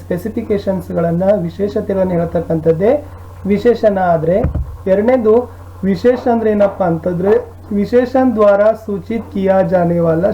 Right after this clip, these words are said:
ಶಬ್ದ, ವಿಶೇಷಣದ ಮೂಲಕ ಸೂಚಿಸ್ತಕ್ಕಂಥ ಕ್ರಿಯಾ ಶಬ್ದವೇ, ಸೂಚಿಸ್ತಕ್ಕಂಥ ಶಬ್ದವೇ ವಿಶೇಷ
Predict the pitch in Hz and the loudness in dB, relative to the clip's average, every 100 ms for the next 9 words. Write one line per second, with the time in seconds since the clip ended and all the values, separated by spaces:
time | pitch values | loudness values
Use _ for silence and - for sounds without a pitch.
0 | - 180 165 190 175 208 220 226 226 220 | 0 0 0 -4 -4 2 2 4 2 2
1 | 226 214 196 196 196 208 214 196 175 - | 2 0 0 0 0 0 -4 -2 -4 -4
2 | 190 196 185 185 175 202 202 175 180 175 | -4 -4 -2 -2 0 0 0 -2 -2 -2
3 | 185 165 165 165 180 165 - - - - | -2 0 2 2 2 -2 -6 -18 -16 -16
4 | - 208 208 226 - 196 185 180 - 175 | -4 -4 -2 -4 -2 0 0 0 -2 -2
5 | 156 175 190 247 - - - - 190 - | 2 2 2 0 -2 -16 -12 -4 -2 2
6 | 233 - | 2 2